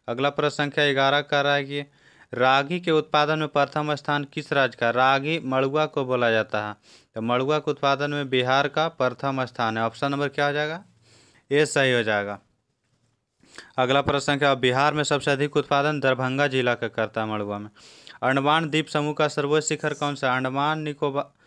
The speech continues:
अंडमान द्वीप समूह का सर्वोच्च शिखर हो जाएगा सैडल पीक। ऑप्शन नंबर ए हो जाएगा। सैडल पीक की ऊंचाई कितनी है? तो सात सौ सैंतीस मीटर में है। ठीक है, अगला प्र-, इसमें कह रहा है कि माउंट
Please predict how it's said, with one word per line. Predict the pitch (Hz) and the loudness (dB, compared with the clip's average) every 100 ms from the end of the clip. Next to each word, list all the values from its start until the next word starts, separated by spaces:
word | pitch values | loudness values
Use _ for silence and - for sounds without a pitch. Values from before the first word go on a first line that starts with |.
| - _ 123 | -20 _ -4
अंडमान | 135 139 156 143 | 0 0 0 0
द्वीप | 147 143 | -4 -4
समूह | 147 147 | -4 -2
का | 147 | -2
सर्वोच्च | 139 143 143 143 | -2 -2 0 -2
शिखर | 143 147 143 | -4 -2 -2
हो | 139 | 0
जाएगा | 147 151 | 0 0
सैडल | 143 135 135 143 | 0 0 2 0
पीक। | 143 120 120 | 0 -4 -2
ऑप्शन | 120 - 143 | -2 -2 -4
नंबर | 139 139 151 - _ - - - _ - - | -2 -2 -2 -4 _ -20 -20 -20 _ -20 -6
ए | 135 147 | 2 4
हो | 139 123 | 6 4
जाएगा। | 113 110 | 4 2
सैडल | 113 131 135 151 | 2 2 2 2
पीक | 156 143 | 0 0
की | 147 | 0
ऊंचाई | 143 139 143 143 | 0 2 2 2
कितनी | 147 143 156 | -2 -2 -2
है? | 151 | -2
तो | 139 | -4
सात | - 135 139 | 0 2 2
सौ | 139 139 | -2 -6
सैंतीस | - 131 131 151 143 | 0 0 0 -4 -4
मीटर | 127 120 120 107 | -6 -2 0 0
में | 104 | -2
है। | 104 104 _ - - - _ - | -8 -12 _ -20 -20 -20 _ -6
ठीक | 135 165 | -2 0
है, | |
अगला | 156 131 131 139 | 0 -2 0 -2
प्र-, | 143 143 - 123 127 | 0 -2 -2 -10 -6
इसमें | 131 151 156 | -6 -4 -2
कह | 151 | 0
रहा | 147 147 | 2 2
है | |
कि | 143 143 | 0 -2
माउंट | 139 143 | 0 0